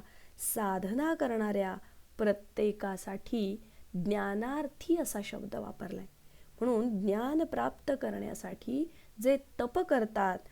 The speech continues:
अशा न मुनी किंवा ज्ञानार्थी किंवा तपस्वी म्हटलंय कवीनी, यांची साधना सुद्धा हे परमेश्वरा तूच आहेस,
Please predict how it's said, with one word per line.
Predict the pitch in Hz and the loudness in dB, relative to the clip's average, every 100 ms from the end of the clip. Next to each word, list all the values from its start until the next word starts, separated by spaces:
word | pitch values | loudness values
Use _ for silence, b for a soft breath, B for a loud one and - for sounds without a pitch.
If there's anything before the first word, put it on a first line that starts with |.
| B B - | B B -2
अशा | 202 - 226 196 254 B B B - | -2 0 0 0 -4 B B B -4
न | 214 | 0
मुनी | 214 220 202 196 226 233 214 262 | 2 2 2 4 2 2 0 -2
किंवा | 220 202 | -4 -4
ज्ञानार्थी | 196 180 196 196 202 254 294 254 - 202 190 | -2 0 0 0 -2 -2 -4 -6 -4 -4 -4
किंवा | 208 214 208 | -4 -4 -4
तपस्वी | 208 - 330 330 - 285 | -6 -4 -4 -4 0 0
म्हटलंय | 226 202 214 202 | 0 -2 -2 -2
कवीनी, | 190 190 202 254 208 185 B B B - | -2 -2 0 2 2 0 B B B 2
यांची | 190 190 - 202 | 4 4 0 -2
साधना | 196 - 196 185 180 269 302 | -2 -4 -2 -2 -2 -2 -2
सुद्धा | 311 233 196 214 190 180 b b b b - - | -4 -4 -4 -4 -6 -8 b b b b -20 0
हे | 226 208 | 2 4
परमेश्वरा | 214 180 180 180 - - 190 185 233 - - | 0 -6 -6 -8 -10 -12 -10 -10 -12 -12 -8
तूच | 214 226 220 | -6 -6 -8
आहेस, | 190 185 - | -8 -8 -10